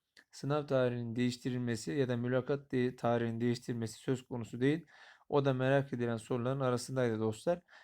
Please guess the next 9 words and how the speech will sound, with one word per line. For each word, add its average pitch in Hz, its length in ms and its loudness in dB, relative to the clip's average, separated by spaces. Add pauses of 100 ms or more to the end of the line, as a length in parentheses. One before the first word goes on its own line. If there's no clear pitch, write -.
(120)
Yine 175 400 0
merak 147 400 0
ettiğiniz 131 520 -4
herhangi 131 440 0
bir 113 100 -2
sorusu 110 500 -2
var, 135 340 4
soru 120 300 -2
varsa, 151 420 2